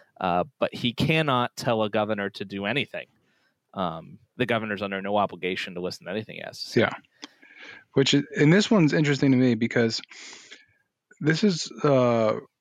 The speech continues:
Speaker 2: and I'm not taking a political side here, and I don't wanna make this political, but just the state, uh,
Speaker 1: I mean, it's gonna be political. We're talking about the
Speaker 2: Yeah,
Speaker 1: president.
Speaker 2: all right. So make a statement real quick. He's a Republican president talking about, like,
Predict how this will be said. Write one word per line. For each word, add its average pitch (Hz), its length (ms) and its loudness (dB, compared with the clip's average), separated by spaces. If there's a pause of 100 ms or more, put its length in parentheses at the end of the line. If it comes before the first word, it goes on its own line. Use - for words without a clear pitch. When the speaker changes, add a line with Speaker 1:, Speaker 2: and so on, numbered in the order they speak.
Speaker 2:
and 143 180 4
I'm 143 120 4
not 143 240 2
taking 139 300 0
a 123 80 4
political 127 380 -2
side 117 320 0
here, 110 320 2
and 101 80 -2
I 107 60 -2
don't 107 160 -2
wanna 101 220 -4 (100)
make 127 180 -2
this 120 140 -4
political, 107 420 -2
but 110 160 -2
just 123 200 -2
the 120 100 0
state, 143 500 2 (180)
uh, 113 220 0
Speaker 1:
I 120 160 -8
mean, 117 120 0
it's 110 100 -4
gonna 123 180 -2
be 101 100 -2
political. 92 380 -4
We're 87 60 -6
talking 90 260 -4
about 82 80 -12
the - 100 -20
Speaker 2:
Yeah, - 120 -4
Speaker 1:
president. 104 140 2
Speaker 2:
all 135 80 2
right. 110 140 2
So 120 140 0
make 156 220 4
a 151 60 0
statement 139 360 4
real 110 60 0
quick. 107 200 0 (720)
He's 170 280 2
a 139 60 4
Republican 139 560 2
president 110 540 -2 (680)
talking 147 500 2
about, 117 440 2 (260)
like, 120 220 -2